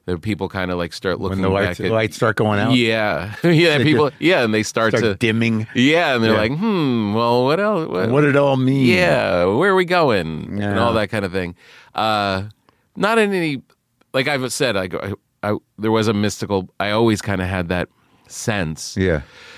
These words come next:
Speaker 1: Uh, and it, so it hasn't become, like, more intense, but
Speaker 2: Right.
Speaker 1: I don't know. I just,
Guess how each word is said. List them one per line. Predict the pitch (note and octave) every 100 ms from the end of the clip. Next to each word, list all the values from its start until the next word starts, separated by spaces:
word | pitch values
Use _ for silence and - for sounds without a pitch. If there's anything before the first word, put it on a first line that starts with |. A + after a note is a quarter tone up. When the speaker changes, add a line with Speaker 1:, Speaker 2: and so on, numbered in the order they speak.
| - _ _ _ _
Speaker 1:
Uh, | G#2 G#2+ G2 F#2 F2+ E2 F2 _ _ _ _ _ _
and | - G2+
it, | G2+ - G#2 -
so | -
it | A2+
hasn't | C3 C3+ B2+
become, | F#2 E2+ G2+ F2
like, | D#2+ D2+ -
more | F#2+ G2 G2
intense, | E2+ D#2 - D#3 C3+ F#2+ -
but | A2
Speaker 2:
Right. | G#2 E2+ - - _ _ _
Speaker 1:
I | -
don't | E3+ A#2
know. | E2
I | F2+
just, | F#2+